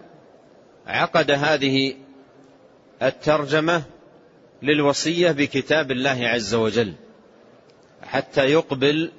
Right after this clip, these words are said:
المسلمون على كتاب الله، على القرآن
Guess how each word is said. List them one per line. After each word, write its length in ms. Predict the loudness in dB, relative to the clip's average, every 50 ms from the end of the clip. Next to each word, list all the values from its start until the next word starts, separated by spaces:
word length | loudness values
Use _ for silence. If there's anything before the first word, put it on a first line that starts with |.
| -6
المسلمون 960 | -4 -2 -2 -2 -2 -2 -4 -4 -2 -2 0 0 2 2 2 2 0 -2 -4 -8 -14 -20 -20 -20 -20 -20 -20 -20 -20 -20 -20 -20 _ _ _ _ -20 -16 -8
على 300 | -4 -2 0 0 0 -2
كتاب 460 | -2 -4 -6 -2 -2 0 0 0 0
الله، 440 | -2 0 0 0 0 -2 -2 -4 -6 -10 -18 -20 -20 -20 -20 -20 -20 _ -20 _ -20 _ -10 -4
على 240 | -2 0 0 0
القرآن 720 | 0 0 0 0 0 2 2 2 2 2 2 0 -2 -4 -6